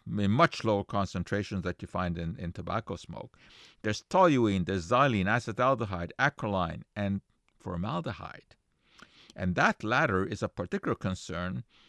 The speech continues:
because it seems the amounts released may have been underestimated. Measurement of gaseous formaldehyde do not show a significant amount released, but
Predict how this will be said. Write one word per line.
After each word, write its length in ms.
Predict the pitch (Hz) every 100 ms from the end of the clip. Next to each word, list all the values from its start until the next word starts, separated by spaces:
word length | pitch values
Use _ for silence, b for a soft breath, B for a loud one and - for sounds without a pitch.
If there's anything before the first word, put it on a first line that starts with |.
| b b 135
because 600 | 127 - 131 135 131 -
it 180 | 127
seems 380 | - - 190 208
the 100 | 127
amounts 420 | 104 113 147 -
released 380 | 98 104 120 -
may 140 | 101 104
have 180 | 98
been 160 | 85 87 -
underestimated. 1040 | 123 127 113 - 98 - 87 85 80 - - _ _ _ _ _ _ _ _ _ b b b b 110
Measurement 540 | 151 - 151 107 92
of 160 | 80 80
gaseous 360 | 139 127 113
formaldehyde 880 | 101 90 101 110 101 95 87 95 139 _ _ B B B
do 100 | 107
not 300 | 101 127 175
show 180 | - 120
a 60 | 104
significant 580 | 113 110 123 - 104
amount 320 | 98 98 95 -
released, 380 | - - -
but 240 | 101 98